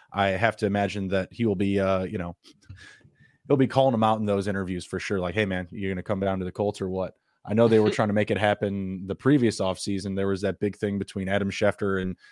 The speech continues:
Speaker 1: uh, Dan Orlovsky on the Pat McAfee show about <laughs> Aaron Rodgers going wherever he wants or going to, uh, going to, uh, the Colts. All right. I, I had him at, uh, three. What was your number? What was,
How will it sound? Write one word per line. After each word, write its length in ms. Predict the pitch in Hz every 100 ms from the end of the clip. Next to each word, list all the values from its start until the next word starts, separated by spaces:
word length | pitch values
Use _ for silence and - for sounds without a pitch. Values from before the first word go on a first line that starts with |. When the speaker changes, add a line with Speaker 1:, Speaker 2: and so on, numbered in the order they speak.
| _ _ _
Speaker 1:
uh, 200 | 92 92
Dan 200 | 92 113
Orlovsky 640 | 101 - 107 104 - 107 98
on 200 | 92 92
the 80 |
Pat 200 | - 101
McAfee 380 | 98 95 - 95
show 160 | - 95
about 260 | 90 95 -
<laughs> 100 | -
Aaron 200 | 107 110
Rodgers 380 | 139 110 110 107
going 260 | - 107 107
wherever 280 | 101 101 98
he 60 |
wants 360 | 92 95 101 -
or 100 | 87
going 320 | 95 98 98
to, 260 | - 95 92
uh, 180 | 92 90 _ _ _ - _ _ _ _ _ -
going 260 | 101 101
to, 240 | 98 104 95
uh, 80 | 90
the 80 | 90
Colts. 480 | - 107 95 - - _ - _ - - _ _ _ _ _ _ _ _ _ _ _ _
All 100 | 147
right. 180 | 110 95 -
I, 340 | 147 156 151 -
I 200 | 127 156
had 100 | 180
him 100 | 156
at, 140 | 143 147
uh, 100 | 135
three. 280 | 135 139 156
What 140 | 139 143
was 100 | 139
your 100 | 151
number? 280 | 160 170 -
What 120 | 135
was, 100 | 139